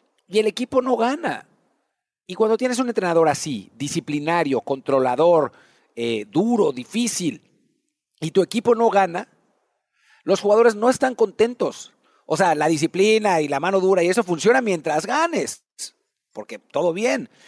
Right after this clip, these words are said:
Pero cuando no ganas, entonces estás pensando, "Hijo, ¿por qué tengo que aguantar a este señor si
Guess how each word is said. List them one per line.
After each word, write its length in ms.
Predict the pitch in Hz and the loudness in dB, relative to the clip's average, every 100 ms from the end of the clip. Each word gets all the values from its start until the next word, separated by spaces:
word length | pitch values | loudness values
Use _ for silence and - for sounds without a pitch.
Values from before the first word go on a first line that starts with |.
| _ | _
Pero 160 | 185 196 | 0 2
cuando 240 | 196 202 | 2 2
no 140 | 226 254 | 4 4
ganas, 300 | 254 262 202 | 4 2 2
entonces 300 | 202 190 160 | 2 0 0
estás 200 | 180 - | -2 -2
pensando, 380 | 156 165 143 | -2 -2 -2
"Hijo, 160 | 151 135 | -4 -6
¿por 100 | 117 | -4
qué 80 | 139 | 0
tengo 180 | 170 156 | 0 0
que 100 | 139 | -2
aguantar 380 | 139 139 175 | -2 -2 0
a 40 | 175 | 0
este 160 | 160 | 0
señor 420 | 147 151 156 190 196 | -2 -2 0 0 0
si 220 | 156 | -4